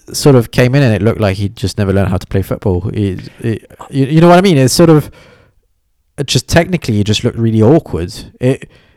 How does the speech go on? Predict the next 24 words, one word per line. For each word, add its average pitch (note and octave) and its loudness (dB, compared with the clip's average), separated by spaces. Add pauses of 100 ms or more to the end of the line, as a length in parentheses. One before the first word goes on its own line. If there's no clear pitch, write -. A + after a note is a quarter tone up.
(160)
it C#3 -6
was C#3 2
as C3 0
if C3+ -2
he A#2+ -4
just A2+ -6
morphed B2 0 (100)
into G#2 -4 (540)
sort G#2+ -4
of F#2+ -6 (300)
Musa G#2+ -2
Sissoko, - -6
who's A2 -2
not C3 2
a A2+ 0
bad G#2+ 0
player, A#2+ 0
but, F2+ -6
you G#2+ -10
know, E2+ -4
technically F#2+ -10
has F2+ -6
never F#2 -8
looked. F2+ -10